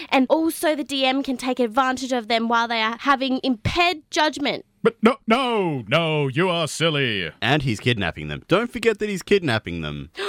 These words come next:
Speaker 1: You are. You're a date rape procurer. You're a date rape enabler.
Speaker 2: No, no, I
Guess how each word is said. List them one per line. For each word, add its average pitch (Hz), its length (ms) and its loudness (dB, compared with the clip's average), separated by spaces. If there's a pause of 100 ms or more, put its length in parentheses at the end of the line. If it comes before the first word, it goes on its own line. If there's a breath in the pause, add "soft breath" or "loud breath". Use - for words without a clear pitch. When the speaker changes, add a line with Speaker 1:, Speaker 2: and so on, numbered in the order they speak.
(240 loud breath)
Speaker 1:
You 247 260 2
are. 240 300 0 (140 soft breath)
You're 381 260 2
a 285 100 -2
date 320 540 -2
rape 285 400 0
procurer. 311 480 0
You're 285 320 0
a 262 60 0
date 403 420 -2
rape 349 560 -2
enabler. 339 720 2
Speaker 2:
No, 202 560 0
no, 240 520 0
I 196 540 -2